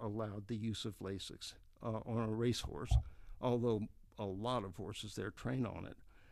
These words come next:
But when they, to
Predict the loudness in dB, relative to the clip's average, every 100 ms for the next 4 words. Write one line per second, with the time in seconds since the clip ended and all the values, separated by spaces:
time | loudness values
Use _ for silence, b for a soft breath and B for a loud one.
0 | b b b 4 4 4 -4 -20 -20 -20
1 | -18 0 6 8 6 4 -4 -16 -18 -18
2 | -20 -20 -20 -20 -20 -20 -18 4 6 6
3 | 2